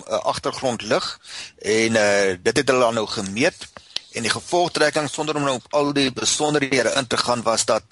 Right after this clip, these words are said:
verrassend, eh, baie verrassend lyk dit of so ver, soveel as die helfte van alle sterre nie in die sterrestelsels is nie, maar versprei is tussen die sterrestelsels. En al wat ons dan daarvan kan sien, is hulle gesamentlike lig, hulle self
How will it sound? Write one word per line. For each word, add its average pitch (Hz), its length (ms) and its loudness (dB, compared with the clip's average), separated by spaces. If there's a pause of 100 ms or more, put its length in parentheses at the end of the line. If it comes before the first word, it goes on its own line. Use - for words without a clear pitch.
(520)
verrassend, 135 680 0 (280)
eh, 113 160 2
baie 139 220 2
verrassend 127 560 0
lyk 135 260 0
dit 123 260 -2
of 123 200 -8
so 143 240 -4
ver, 165 520 2
soveel 160 460 -2
as - 120 0
die 104 180 0
helfte 151 340 0
van 139 180 -4 (140)
alle 175 180 2
sterre 117 540 2 (680)
nie 143 240 0
in 180 80 0
die 151 160 2
sterrestelsels 135 920 2
is - 200 -2
nie, 120 120 -4
maar 107 160 -2
versprei - 520 0
is 123 160 2
tussen 175 280 0
die 131 100 2
sterrestelsels. - 1000 -2 (340)
En 117 400 0
al 151 140 2
wat 151 140 2
ons 135 180 0
dan 131 120 4
daarvan 123 340 2
kan 127 160 0
sien, 131 200 0
is - 140 2
hulle 104 280 2
gesamentlike 120 760 0
lig, 123 280 0
hulle 101 180 0
self 131 520 2